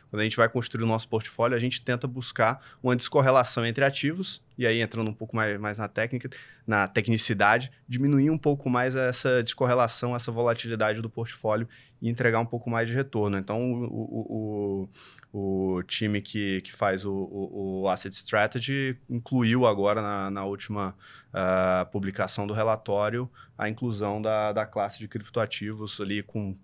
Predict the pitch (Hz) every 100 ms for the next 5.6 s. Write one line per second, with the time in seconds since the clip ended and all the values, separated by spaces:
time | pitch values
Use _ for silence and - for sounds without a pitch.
0 | _ 127 139 147 139 123 - 123 117 117
1 | 107 113 110 107 107 98 110 - - 98
2 | 107 110 - - - 107 - 104 101 110
3 | 117 110 104 104 104 104 - 101 98 107
4 | 101 101 98 104 107 107 101 101 104 101
5 | 110 113 107 95 -